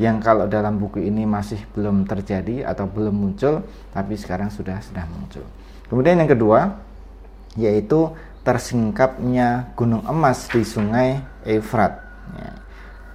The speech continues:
Hadis yang menunjukkan ini, eh, ada banyak, ada beberapa, maaf, eh, nanti bisa di, di, di browsing. Kemudian yang ketiga adalah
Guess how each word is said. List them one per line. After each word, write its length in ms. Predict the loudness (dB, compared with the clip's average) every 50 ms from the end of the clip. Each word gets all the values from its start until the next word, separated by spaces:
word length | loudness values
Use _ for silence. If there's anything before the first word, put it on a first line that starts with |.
| -18 -4 0
Hadis 340 | 4 6 6 6 4 2 0
yang 220 | 0 2 2 2
menunjukkan 360 | 2 2 0 0 0 0 0 2
ini, 340 | 0 0 0 0 0 -2 -4 -6
eh, 680 | -8 -10 -8 -4 -2 0 0 2 2 2 2 0 0 -2 -4 -4 -6 -6
ada 140 | -4 -4 -4
banyak, 380 | -4 -2 -2 0 0 0 0 -2 -6 -14 -18 -18 -20 -20 -10 -6
ada 160 | -2 0 2
beberapa, 540 | 2 2 2 4 4 4 4 4 2 0 0 -2
maaf, 300 | -4 -6 -6 -6 -8 -10 -14 -18 -20 -20 -20 -20 -20 -16 -10
eh, 680 | -6 -4 -2 0 0 0 0 0 0 0 0 0 -2 -2 -2
nanti 240 | -2 0 0 0
bisa 260 | 0 0 -2 0 -2 0 2
di, 320 | 2 2 2 0 0 -2 -4 -6 -6
di, 240 | -2 0 0 0 0
di 80 | 0 -2
browsing. 640 | -2 -2 -2 -2 -4 -2 -2 -2 -2 -2 -2 -6 -8 -10 -14 -18 -20 -20 -20 -20 -20 -10 -4 0
Kemudian 320 | 2 2 4 2 2 2
yang 160 | 2 2 2
ketiga 560 | 2 2 2 0 2 4 4 4 4 2 0 -2 -4
adalah 560 | -2 0 0 2 4 4 2 2 0 -2 -6